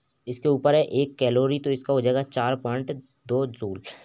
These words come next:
इसके बाद है हमारा अपवर्जन का सिद्धांत दोस्तों, इसका हो जाएगा डब्ल्यू पाउली, इसका आंसर हो जाएगा। इसके बाद में प्रकाश की चाल, तो ए आपका हो जाएगा तीन गुणे दस की पावर आठ मीटर प्रति सेकंड।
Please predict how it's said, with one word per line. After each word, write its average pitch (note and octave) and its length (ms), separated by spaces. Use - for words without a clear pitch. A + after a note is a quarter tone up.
इसके C3 200
बाद C#3+ 180
है D3+ 60
हमारा D3 260
अपवर्जन B2+ 560
का C#3+ 160
सिद्धांत A2+ 800
दोस्तों, C#3 280
इसका C3 200
हो B2 80
जाएगा B2+ 220
डब्ल्यू A#2+ 680
पाउली, A2 380
इसका - 320
आंसर A#2 340
हो G2 120
जाएगा। G2 340
इसके A#2 220
बाद C#3+ 140
में C#3+ 120
प्रकाश C3+ 460
की C3+ 100
चाल, B2 320
तो C3 240
ए B2+ 140
आपका A#2+ 280
हो A#2 160
जाएगा A#2+ 300
तीन C#3+ 240
गुणे B2+ 200
दस A#2+ 200
की C3+ 160
पावर A2+ 420
आठ B2+ 300
मीटर B2 300
प्रति B2 320
सेकंड। F#2 480